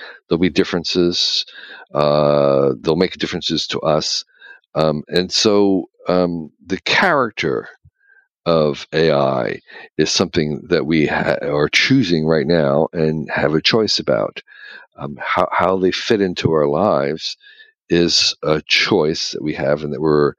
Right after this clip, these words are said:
making, whether we know it or not. And I, you know,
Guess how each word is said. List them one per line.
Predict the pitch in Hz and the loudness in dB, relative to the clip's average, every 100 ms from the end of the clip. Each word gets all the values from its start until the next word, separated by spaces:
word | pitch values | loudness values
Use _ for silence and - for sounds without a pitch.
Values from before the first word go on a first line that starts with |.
| - - _ | -12 -20 _
making, | 73 80 80 82 76 76 73 76 73 | -2 0 0 0 0 0 -2 -2 0
whether | 78 76 | 0 0
we | 73 | 0
know | 71 67 | 2 2
it | 67 | 2
or | 69 | 2
not. | 78 104 58 - - - - | 2 2 0 -4 -12 -20 -10
And | - 80 78 76 67 - - | -2 0 0 -2 -8 -14 -6
I, | 62 76 | 0 2
you | 78 64 - 65 | 2 0 -4 -6
know, | 64 67 | -6 -10